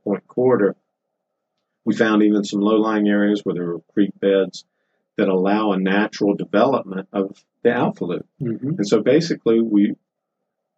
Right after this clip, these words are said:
Speaker 1: have completed the first phase now. Haven't had a ribbon cutting because, of course, it's not appropriate to have a big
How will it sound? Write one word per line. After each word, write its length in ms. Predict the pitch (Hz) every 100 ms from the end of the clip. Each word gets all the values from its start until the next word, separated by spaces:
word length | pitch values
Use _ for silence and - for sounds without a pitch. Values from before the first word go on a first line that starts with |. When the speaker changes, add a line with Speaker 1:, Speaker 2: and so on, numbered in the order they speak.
| _ _ -
Speaker 1:
have 260 | 113 -
completed 720 | - 110 - 175 262 139 107 127
the 140 | 120
first 400 | - 127 131 -
phase 400 | - 107 98 90
now. 340 | 90 95 - - _ _ 101
Haven't 220 | 98 98
had 160 | 104
a 140 | 113 113 -
ribbon 320 | 110 104 98
cutting 340 | 101 92 104
because, 420 | - - 90 92 98
of 80 | - -
course, 340 | 95 113 - _ _ _ _ _ _
it's 100 | _
not 300 | 107 107 107 - _
appropriate 640 | 151 156 135 120 117 135
to 80 | 127
have 220 | 117 120
a 60 | 113
big 320 | 107 117 -